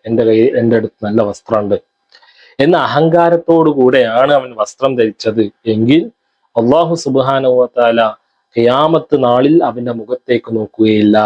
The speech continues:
അവന് രക്ഷയില്ല, അവൻ നരകത്തിലാണ്. മുത്തുനബി സല്ലല്ലാഹു അലൈഹി വസല്ലം തങ്ങൾ പഠിപ്പിക്കുന്നുണ്ട്. ഒരുപാട് ആളുകൾ കാണാം വസ്ത്രം ധരിച്ചു കഴിഞ്ഞാൽ നെരിയാണിക്ക്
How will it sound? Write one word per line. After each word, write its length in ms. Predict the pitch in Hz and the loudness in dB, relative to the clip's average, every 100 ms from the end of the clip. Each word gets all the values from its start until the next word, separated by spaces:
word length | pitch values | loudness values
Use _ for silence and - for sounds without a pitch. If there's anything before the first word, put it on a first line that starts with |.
| 104 98 | 0 -2
അവന് 220 | 113 117 120 | -2 0 0
രക്ഷയില്ല, 640 | 110 104 - - 123 117 113 | -2 -4 -4 0 2 4 2
അവൻ 220 | 107 104 104 | 0 -4 -6
നരകത്തിലാണ്. 800 | 104 104 117 - 110 101 101 104 _ _ _ - | -4 -2 -4 -2 -4 -2 -6 -10 _ _ _ -4
മുത്തുനബി 360 | 160 156 131 | 0 0 0
സല്ലല്ലാഹു 480 | 123 123 120 117 104 | -4 -2 0 0 0
അലൈഹി 180 | 107 107 | -4 -6
വസല്ലം 260 | - 110 107 | -6 -6 -6
തങ്ങൾ 220 | 101 104 104 | -6 -6 -8
പഠിപ്പിക്കുന്നുണ്ട്. 640 | 101 - 101 101 101 87 - _ _ - | -10 -12 -12 -8 -8 -10 -16 _ _ -2
ഒരുപാട് 560 | 127 131 135 139 139 | 0 2 0 0 2
ആളുകൾ 320 | 123 120 123 123 | 2 2 0 0
കാണാം 280 | 120 110 107 | -2 -8 -12
വസ്ത്രം 320 | - 117 113 | -18 -10 -6
ധരിച്ചു 240 | 110 104 | -6 -4
കഴിഞ്ഞാൽ 320 | 113 107 107 101 _ _ | -2 -2 -6 -10 _ _
നെരിയാണിക്ക് 560 | 120 120 123 127 127 | -2 2 2 2 0